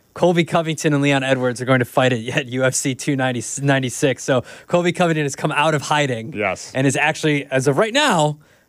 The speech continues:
Speaker 1: going to fight. It'd be interesting to see if Bilal was, like, the, uh,
Speaker 2: The replacement?
Speaker 1: the replacement, just
Speaker 2: Yes.
Speaker 1: in case one of the, uh,
Speaker 2: Colby Covington also the favorite in that fight
Speaker 1: I know.
Speaker 2: as the lines came out, and I actually like him in that fight.
Speaker 1: Which would be great because,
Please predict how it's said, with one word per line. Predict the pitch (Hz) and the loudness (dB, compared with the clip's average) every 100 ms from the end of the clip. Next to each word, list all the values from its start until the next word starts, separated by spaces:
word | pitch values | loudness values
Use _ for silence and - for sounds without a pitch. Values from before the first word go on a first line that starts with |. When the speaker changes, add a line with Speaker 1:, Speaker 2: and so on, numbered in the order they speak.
| _ | _
Speaker 1:
going | - 156 180 170 | 0 2 4 2
to | 156 | -2
fight. | - 190 147 156 _ _ _ | 2 2 2 -2 _ _ _
It'd | - 131 | -12 -4
be | 160 | 2
interesting | 190 220 208 196 | 2 2 0 0
to | |
see | 165 175 | 0 2
if | 160 - | 2 2
Bilal | 143 143 143 | 0 2 2
was, | 131 | 0
like, | 123 123 | 0 0
the, | 127 123 | -2 -2
uh, | 117 113 110 110 107 104 101 | -2 0 0 0 0 0 -2
Speaker 2:
The | 98 | 0
replacement? | 101 - 110 107 123 | -2 2 0 2 0
Speaker 1:
the | |
replacement, | 117 - 139 147 185 180 | 0 2 0 2 0 -2
just | 143 110 110 | -2 -2 0
Speaker 2:
Yes. | |
Speaker 1:
in | 139 | -4
case | - 139 156 | -2 0 0
one | 165 | 0
of | 156 | 0
the, | 143 143 | 0 0
uh, | 131 127 | 2 2
Speaker 2:
Colby | 120 160 196 | 2 0 2
Covington | 170 180 143 | 0 0 0
also | 113 127 131 | -2 -6 -6
the | 117 | -8
favorite | - - 139 147 120 92 - | -10 -2 2 2 2 -4 -8
in | 110 | -6
that | 104 98 | -4 -4
fight | - 104 90 | -2 0 0
Speaker 1:
I | 113 | 2
know. | 147 139 | 2 2
Speaker 2:
as | 95 | -2
the | 113 | -6
lines | 104 110 113 107 | -4 -2 -2 -4
came | - 117 107 | -4 -2 2
out, | 113 98 | 2 0
and | 101 | -2
I | 110 135 | 0 2
actually | 139 - 120 | 0 -4 -8
like | 104 107 127 - | -4 0 0 0
him | 120 107 | -4 -4
in | - 120 113 | -4 0 2
that | 104 90 | 2 -2
fight. | - 101 80 | -4 -4 0
Speaker 1:
Which | 131 - | 0 0
would | 143 | 0
be | 139 | 0
great | 120 135 170 156 127 - | 0 2 4 2 0 -6
because, | 127 139 143 131 127 123 - | -6 2 4 4 0 -4 -10